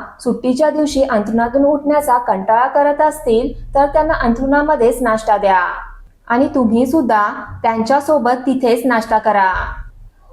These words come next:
सुट्टीच्या दिवशी तुमचे पती अंथरुणातून लवकर निघत नाहीत, याबद्दल चिडचिड करण्यापेक्षा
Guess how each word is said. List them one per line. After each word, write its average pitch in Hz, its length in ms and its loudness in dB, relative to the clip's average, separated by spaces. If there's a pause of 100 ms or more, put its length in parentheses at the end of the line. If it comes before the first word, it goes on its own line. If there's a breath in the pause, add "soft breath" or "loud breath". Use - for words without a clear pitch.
(120)
सुट्टीच्या 269 540 0
दिवशी 277 500 0
तुमचे 233 320 2
पती 302 320 0
अंथरुणातून 254 640 0
लवकर 277 340 2
निघत 254 400 2
नाहीत, 254 380 2 (360 loud breath)
याबद्दल 269 560 2
चिडचिड 269 500 -2
करण्यापेक्षा 302 720 0